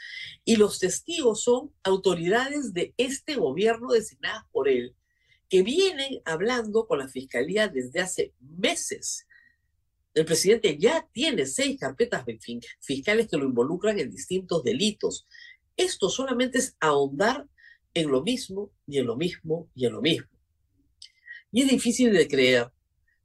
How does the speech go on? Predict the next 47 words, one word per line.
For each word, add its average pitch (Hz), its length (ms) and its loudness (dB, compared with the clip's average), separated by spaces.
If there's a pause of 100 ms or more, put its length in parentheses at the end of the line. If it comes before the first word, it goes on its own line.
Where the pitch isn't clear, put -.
de 139 160 0
que 131 140 -6
Silva, 139 680 -4
que - 80 -6
es - 80 -6
culpable 156 680 2
por 143 140 2
donde 127 220 2
lo 123 100 4
miren, 185 380 4
porque - 240 -14
tiene 143 180 -8
un 147 320 -8
audio 170 460 2
en 123 80 -4
el 123 120 -8
que 117 120 -10
recibe 147 580 0
cien - 320 -8
mil 165 200 -2
soles, 123 760 -6 (420)
¿no 127 100 -8
es - 40 -4
cierto?, - 480 2 (1900)
no 156 160 0
le 156 100 2
dijera 135 360 -2
nada, 135 440 -4
pues, - 160 -8
al 170 100 -4
presidente 120 440 -4
de 120 60 2
la 107 80 -6
República, 135 720 0 (680)
cuando 120 240 -2
hay 135 100 0
testigos 151 420 2
que 127 100 0
dicen 123 320 0
que 135 60 0
el 120 60 2
presidente 117 420 -4
de 110 80 2
la 95 40 -10
República 101 460 -8
fue 98 160 -4
advertido 123 720 0